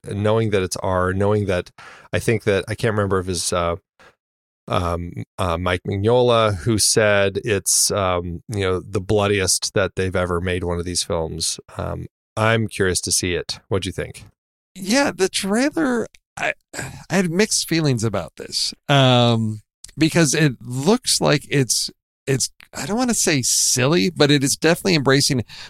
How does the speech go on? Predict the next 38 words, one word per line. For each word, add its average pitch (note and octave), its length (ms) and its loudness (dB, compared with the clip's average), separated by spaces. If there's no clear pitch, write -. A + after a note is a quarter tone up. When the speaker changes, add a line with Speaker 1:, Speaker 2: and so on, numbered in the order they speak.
Speaker 2:
more C3+ 160 6
of C3 80 4
the B2 100 0
comedy D#3+ 800 2
that C3 120 4
I'm, C#3+ 360 4
I'm C#3+ 220 2
seeing F3+ 300 2
in F3+ 60 2
this. F3+ 180 2
And D3+ 120 0
I C#3+ 80 6
know G3 140 6
that's G3 260 4
part D#3+ 500 -2
of A#2+ 540 -2
what C3 160 2
I B2 80 6
recall A2+ 500 2
from, G#2+ 480 -2
you A#2 80 -2
know, G#2+ 160 0
Del G#2 160 0
Toro's E3 400 2
Hellboy, G2+ 580 0
particularly E3+ 300 0
the B2+ 140 2
attitude G#2 640 -2
of, G2 280 -6
of G#2 180 -2
the G2+ 120 -2
character. A#2 540 2
But B2+ 100 -2
it C3 80 0
just C#3+ 180 -2
seemed F#3+ 280 0
like C3+ 220 4
there, B2 360 0